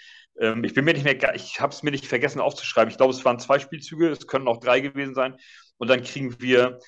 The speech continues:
einen, s-, insgesamt machen sie sechzig Yards in den Drive und wir kriegen einen sechsundfünfzig Yards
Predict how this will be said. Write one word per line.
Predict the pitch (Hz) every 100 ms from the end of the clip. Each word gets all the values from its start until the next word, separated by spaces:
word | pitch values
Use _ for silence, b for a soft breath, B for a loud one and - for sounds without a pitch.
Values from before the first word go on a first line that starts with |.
| b b _ -
einen, | 110 113 117 113 117 117 -
s-, | 98 98 - - -
insgesamt | 139 - 131 131 123
machen | 120
sie | 117
sechzig | 127 127 - 120 123
Yards | 117 151 147
in |
den | 139 123
Drive | 123 131 -
und | 117
wir | 117
kriegen | - 120 -
einen | 117 107
sechsundfünfzig | 101 120 - - 147 135 - - 135 - - - 123 -
Yards | 117 113 117 -